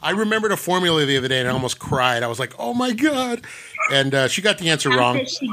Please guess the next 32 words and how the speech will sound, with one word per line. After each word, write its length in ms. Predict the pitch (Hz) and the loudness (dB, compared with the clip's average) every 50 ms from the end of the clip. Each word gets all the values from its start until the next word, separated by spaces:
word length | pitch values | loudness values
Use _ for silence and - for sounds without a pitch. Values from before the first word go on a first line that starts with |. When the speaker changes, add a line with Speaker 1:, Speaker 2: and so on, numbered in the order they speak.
| 254 262 | -6 -4
Speaker 2:
doing? 280 | 294 285 233 196 165 - 196 196 - - - - - | -4 -4 -4 -2 -2 -2 -2 -2 -2 -4 -2 -2 -2
Speaker 1:
<laughs> 340 | 240 - - 587 - 156 | -2 -2 -2 0 0 2
She's 200 | - - 214 - - | 2 2 2 2 2
doing, 280 | - 269 320 339 311 - - 170 - - - - - - | 2 2 4 2 2 0 -4 -8 -10 -12 -20 -20 -12 -4
she's 360 | - - 175 226 269 240 208 | -2 2 2 4 2 2 0
really, 540 | 233 165 143 151 165 175 196 208 202 208 190 | -4 -4 -2 0 2 4 4 6 4 4 4
she 240 | 175 - - - 233 | 2 2 2 4 4
is 180 | 247 202 135 139 - - 160 156 - | 2 2 0 0 -2 -2 -2 0 2
unlike 460 | 170 170 180 175 160 160 170 170 - | 2 2 4 4 4 4 2 2 2
me, 320 | 160 156 147 143 139 131 131 - - - - - | 2 2 2 2 2 2 0 -2 -2 -4 -4 -2
uh, 200 | 135 127 123 127 | -2 0 0 0
in 100 | 135 131 | 0 2
every 220 | 143 143 143 143 | 2 2 2 2
way. 260 | 131 135 131 120 113 98 - - - - - | 2 2 2 2 0 -2 -8 -14 -20 -16 -8
She's 300 | - - - 190 196 - - | -4 -2 0 2 2 2 2
so 200 | - 190 196 202 | 2 2 2 2
studious 640 | - - - - 175 175 151 143 131 120 110 - - | 2 0 -2 0 0 0 2 2 0 0 -2 -4 -6
and 140 | 120 113 110 | -8 -6 -4
such 240 | - 165 151 - | -2 -2 -2 -2
a 40 | 147 | -2
good 180 | 123 143 139 - | 0 0 0 0
student, 460 | - - 139 127 - 117 110 - - - - - - - - - - | 0 0 0 2 2 2 0 -2 -2 -4 -6 -8 -10 -20 -14 -10 -8
and 120 | 120 101 | -4 -4
she 140 | - 151 147 | -2 -2 -2
wants 400 | 131 127 127 139 143 151 147 - | -2 0 2 2 2 2 0 0
to 80 | 165 147 | -2 0
do 240 | - 143 143 127 127 | 0 2 2 2 2
well. 200 | 127 127 120 - | 2 2 0 0
She 140 | - 165 | 0 0
works 240 | 165 175 196 185 - 180 | 0 0 0 0 0 0
really 180 | 180 160 147 | 2 2 2
hard. 280 | 127 131 120 107 95 | 2 2 0 -2 -4